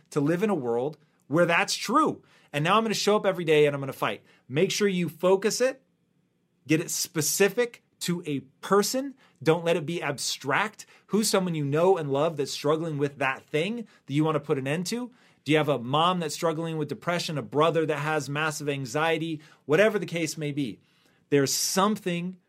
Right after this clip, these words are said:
out there that animates you, that you want to fix, and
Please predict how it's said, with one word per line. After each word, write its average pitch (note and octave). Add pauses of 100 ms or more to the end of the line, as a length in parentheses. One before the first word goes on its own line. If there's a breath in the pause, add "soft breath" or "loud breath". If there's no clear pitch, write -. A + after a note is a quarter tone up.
(220)
out D#3+
there A2+ (280)
that C#3+ (300)
animates D#3
you, G#2+
that B2+
you D3+
want E3
to B2+
fix, - (480)
and D3